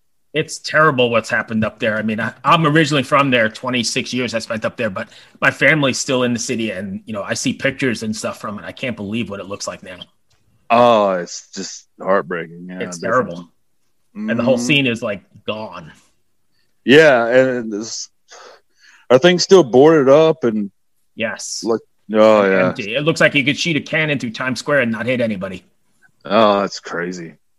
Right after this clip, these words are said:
Speaker 1: Nuts.
Speaker 2: Ugh.
Speaker 1: What,
Speaker 2: So
Speaker 1: what
Speaker 2: that's
Speaker 1: did
Speaker 2: what I was trying to avoid. <laughs>
Speaker 1: Yes.
Speaker 2: That's why I was working on a record. <laughs>
Speaker 1: <laughs> That's awesome. But what's it like trying to, uh, promote a record or, you know, get this record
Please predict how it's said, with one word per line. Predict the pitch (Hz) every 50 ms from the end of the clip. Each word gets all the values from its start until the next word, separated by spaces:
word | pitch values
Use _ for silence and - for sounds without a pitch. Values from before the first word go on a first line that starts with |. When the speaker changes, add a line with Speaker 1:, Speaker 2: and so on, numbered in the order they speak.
| _ _ _ _ _ _
Speaker 1:
Nuts. | 127 123 123 123 - - - - - - - _ _ _ _ _ -
Speaker 2:
Ugh. | 170 180 - - 170
Speaker 1:
What, | 202 247 - - - - _
Speaker 2:
So | - - 156 160
Speaker 1:
what | 151
Speaker 2:
that's | 160 175 175 - -
Speaker 1:
did | 165
Speaker 2:
what | 165 160 -
I | 151 147 147
was | 139 131 -
trying | - - 156 151 139 131
to | 131
avoid. | 131 127 120 107 113 117 113 113 110 110 104 113 135 - -
<laughs> | 285 - -
Speaker 1:
Yes. | 160 147 143 156 - 165
Speaker 2:
That's | - 160 156 -
why | 170 170
I | 156 147
was | 143 139 -
working | 120 131 127 127 - - 123
on | 131 127
a | 117 113
record. | 110 120 120 - 127 123 - - - - -
<laughs> | - 165 156 156 151 - - - _ -
Speaker 1:
<laughs> | - 214 - - 226 - -
That's | - 190 185 180 - 208
awesome. | - 180 170 175 175 - 143 123 - - - - - - - - -
But | - 190 185 - - - - - -
what's | 202 240 247 247
it | 294 277
like | 240 220 208 -
trying | - - 202 196 190 185 185 165
to, | - - 185 175 165 156 151
uh, | 147 135 135 127 -
promote | - 151 143 131 135 143 156 170 170 -
a | 131 123
record | 123 117 120 120 - - 123 113 110 107
or, | 104 107 107 101 101 -
you | 135 127
know, | 117 113
get | 110 139 127
this | - 127 -
record | - 135 117 - 131 117